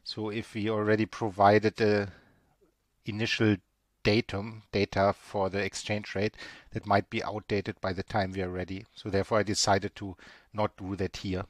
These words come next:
So that will be handled in the update Oracle function. So all this does is mint an N F T. And I could, of course, have used the code we developed in the last lecture,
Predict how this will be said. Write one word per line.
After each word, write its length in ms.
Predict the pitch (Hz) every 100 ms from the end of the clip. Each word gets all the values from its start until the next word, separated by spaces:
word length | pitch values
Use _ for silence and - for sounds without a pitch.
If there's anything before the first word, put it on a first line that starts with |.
| _
So 160 | - 98
that 220 | 104 -
will 100 | 101
be 140 | 101
handled 400 | 95 101 95 95
in 140 | 101 92
the 200 | 95 - _
update 400 | 98 - 101 95
Oracle 320 | 101 98 - 113
function. 440 | - 104 - - _ -
So 140 | -
all 320 | 127 131 156
this 240 | 135 127 -
does 340 | 123 117 -
is 240 | 110 - - - - - - _
mint 220 | 113 101
an 100 | 110
N 140 | 104 104
F 160 | -
T. 260 | - 113 - _ _ _ - - - - - _ _ -
And 100 | 156
I 80 | 151
could, 280 | - 202
of 200 | 156 131
course, 300 | - 139 135
have 320 | - 120 - 123
used 420 | 117 113 - -
the 140 | 107 -
code 340 | - 117 113 -
we 280 | 107 104 98 - _ _ _ _ -
developed 640 | - 95 107 104 98 _ -
in 100 | 101
the 80 | 101
last 460 | 95 90 95 -
lecture, 400 | 95 92 - 95